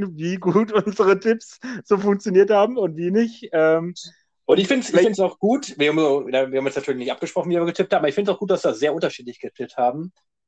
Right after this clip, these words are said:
Speaker 2: äh, weil dann wird zumindest einen geben, wo wir dann sagen können, ja, das ist dann schiefgelaufen. Oder wo einer sagen, nicht zu Kreuze kriechen muss, aber
Speaker 1: <laughs>
Speaker 2: ja, war da nicht ganz so. War da nicht ganz so. Kann ja auch ich sein.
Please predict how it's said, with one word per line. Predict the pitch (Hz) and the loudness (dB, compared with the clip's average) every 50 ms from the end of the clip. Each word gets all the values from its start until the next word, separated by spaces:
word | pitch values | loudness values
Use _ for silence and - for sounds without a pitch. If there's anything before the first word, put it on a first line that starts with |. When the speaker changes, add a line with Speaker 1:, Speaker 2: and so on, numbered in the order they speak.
| _ _ | _ _
Speaker 2:
äh, | - 127 131 131 131 | 2 2 4 4 4
weil | 139 139 | 4 4
dann | 139 143 | 2 2
wird | 147 147 | 0 0
zumindest | - 175 185 190 185 170 151 - | 2 2 2 2 2 -2 -4 -2
einen | - 131 151 175 175 | 0 0 0 0 0
geben, | 160 180 180 180 185 185 190 190 175 | 2 2 2 2 2 2 2 0 0
wo | 156 165 | 0 0
wir | 165 170 | 0 2
dann | 170 165 160 | 2 0 0
sagen | 156 165 165 165 165 | 0 0 0 0 -2
können, | - 175 165 | -4 -4 -2
ja, | 165 170 139 117 - - _ _ _ _ _ _ | -2 -2 -2 -2 -4 -8 _ _ _ _ _ _
das | - - - - | -20 -20 -18 -18
ist | - - - | -14 -10 -8
dann | 160 151 | -8 -8
schiefgelaufen. | - - 98 - - - - 127 127 147 - - - 127 | -8 -8 -10 -10 -6 -4 -2 0 0 0 -2 -2 -2 -2
Oder | 123 123 | 0 2
wo | 127 | 2
einer | 135 139 131 123 | 2 2 2 2
sagen, | 123 123 123 123 113 107 | 2 2 2 0 -4 -8
nicht | 101 110 104 - | -12 -14 -12 -12
zu | - 123 | -12 -4
Kreuze | - - 135 139 - | 0 0 0 0 0
kriechen | - - 160 151 - 151 | -2 -2 -2 -2 0 0
muss, | 156 156 151 143 | 0 0 0 2
aber | 135 127 120 123 120 120 - - _ _ - | 2 2 4 4 2 2 0 -4 _ _ -12
Speaker 1:
<laughs> | 160 - - - - 233 - - | -12 -10 -2 0 0 2 2 2
Speaker 2:
ja, | 240 - - - 202 - - _ _ _ _ _ _ - | 0 2 2 0 -2 -2 -4 _ _ _ _ _ _ -4
war | 240 147 160 | 0 2 2
da | 185 190 | 4 4
nicht | 190 190 190 | 2 2 0
ganz | - 190 190 190 - | 0 0 -2 -2 -2
so. | 131 113 113 107 - _ _ _ _ _ _ _ _ _ _ - | -4 -4 -4 -6 -8 _ _ _ _ _ _ _ _ _ _ -2
War | 127 135 | 2 2
da | 143 147 | 2 2
nicht | 151 143 - | 0 -2 -2
ganz | 139 123 123 - | -4 -4 -4 -6
so. | - 107 101 - _ _ _ _ _ _ _ _ _ _ _ _ _ _ _ _ - | -12 -20 -20 -20 _ _ _ _ _ _ _ _ _ _ _ _ _ _ _ _ -2
Kann | 135 147 | 0 2
ja | 175 175 | 2 2
auch | 180 | 0
ich | 185 185 - | 0 -2 -4
sein. | - 110 104 104 104 _ | -6 -8 -8 -8 -14 _